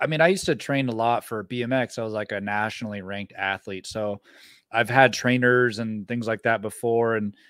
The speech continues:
I just kinda eventually found out that it's not about, like, following a training program. This is for me,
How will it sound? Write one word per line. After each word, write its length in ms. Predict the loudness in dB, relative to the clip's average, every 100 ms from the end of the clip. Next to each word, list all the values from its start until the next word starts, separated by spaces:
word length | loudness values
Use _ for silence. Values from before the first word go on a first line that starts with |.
| _ _ -6
I 80 |
just 180 | -6 -2
kinda 280 | 2 4 4
eventually 460 | 2 0 0 -2 -2
found 540 | -8 -4 0 0 2
out 220 | 2 2
that 320 | 0 -2 -4 -10 _ _ _ _ _ _ _ -12
it's 240 | -10 0
not 220 | 2 4
about, 460 | 4 4 4 0 -12 _
like, 200 | -8 -8
following 440 | -2 2 2 0 -4
a 60 |
training 380 | -4 -2 -2 -2
program. 400 | 2 2 4 2
This 180 | 0 -4
is 140 | -6
for 180 | -2 -2
me, 380 | 0 0 0